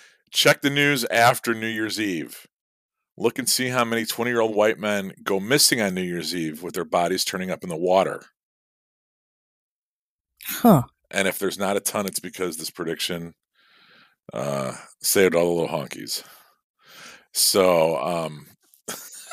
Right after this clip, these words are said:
Speaker 2: So if
Speaker 1: this
Speaker 2: you're a
Speaker 1: actually
Speaker 2: twenty-year-old white man, don't,
Speaker 1: Nah.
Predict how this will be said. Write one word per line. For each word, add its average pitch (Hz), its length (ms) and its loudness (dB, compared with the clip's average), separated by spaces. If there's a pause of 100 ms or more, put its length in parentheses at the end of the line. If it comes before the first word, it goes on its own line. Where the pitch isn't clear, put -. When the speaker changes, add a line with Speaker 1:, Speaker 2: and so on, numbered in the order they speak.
(1300)
Speaker 2:
So 131 60 -8
if 131 60 -8
Speaker 1:
this 214 260 8
Speaker 2:
you're 226 100 8
a - 20 10
Speaker 1:
actually 226 280 4
Speaker 2:
twenty-year-old 277 300 4
white 233 240 2
man, 156 280 0
don't, 185 300 2
Speaker 1:
Nah. 170 40 -4